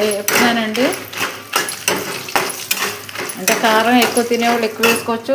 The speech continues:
తక్కువ తినేవాళ్ళు తక్కువ వేసుకోవచ్చండి. అంటే పిల్లలు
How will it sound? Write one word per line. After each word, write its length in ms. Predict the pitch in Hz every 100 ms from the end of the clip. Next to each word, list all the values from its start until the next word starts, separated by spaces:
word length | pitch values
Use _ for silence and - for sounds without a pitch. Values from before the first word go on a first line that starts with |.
| 269
తక్కువ 220 | 233 - 220
తినేవాళ్ళు 340 | 226 226 226 220
తక్కువ 200 | 214 208 214
వేసుకోవచ్చండి. 640 | 214 233 214 220 214 220 349 - - - - - - - - - - - - - - - - - 214
అంటే 120 | 208 226
పిల్లలు 280 | 226 226